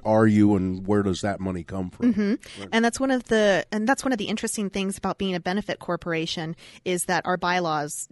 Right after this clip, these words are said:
Speaker 2: you know, specifically require us to do that. Um, and so e-, even if we were to eventually, like,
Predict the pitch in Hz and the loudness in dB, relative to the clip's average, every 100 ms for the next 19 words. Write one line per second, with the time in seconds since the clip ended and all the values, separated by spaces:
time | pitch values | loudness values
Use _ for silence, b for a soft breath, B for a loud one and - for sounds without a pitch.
0 | - 185 190 160 - - - 185 165 175 | -16 -8 -6 -4 -6 -6 -6 -6 -6 -4
1 | 165 156 175 - 180 190 101 131 - 120 | -4 -6 -8 -2 0 0 -2 -6 -8 -8
2 | 151 113 92 - B B B - 180 170 | -8 -6 -6 -6 B B B -6 -2 -2
3 | 170 170 - 180 170 175 _ - - 190 | -4 -8 -8 -8 -8 -10 _ -12 -6 -2
4 | 175 165 165 - _ _ _ 196 - 208 | -2 -2 -4 -8 _ _ _ -14 -8 -4
5 | 196 185 - 185 175 185 - 185 165 170 | -2 -4 -4 -4 -2 -4 -2 -4 -4 -6
6 | - 175 170 160 165 | -4 -2 -2 -2 -4